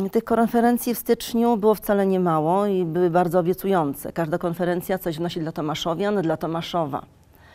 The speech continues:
To zacznijmy może od, y, sim i nie mam tu na myśli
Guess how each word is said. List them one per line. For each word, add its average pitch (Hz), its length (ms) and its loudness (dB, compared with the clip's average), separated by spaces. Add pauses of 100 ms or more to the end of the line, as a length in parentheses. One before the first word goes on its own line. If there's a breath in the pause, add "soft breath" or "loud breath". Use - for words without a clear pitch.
(540 loud breath)
To 208 80 0
zacznijmy 226 340 4
może 202 160 6
od, 185 200 0
y, 175 240 4
sim 208 540 2
i 196 100 0
nie 220 160 2
mam 196 180 0
tu 180 120 -6
na 175 120 0
myśli 175 480 -4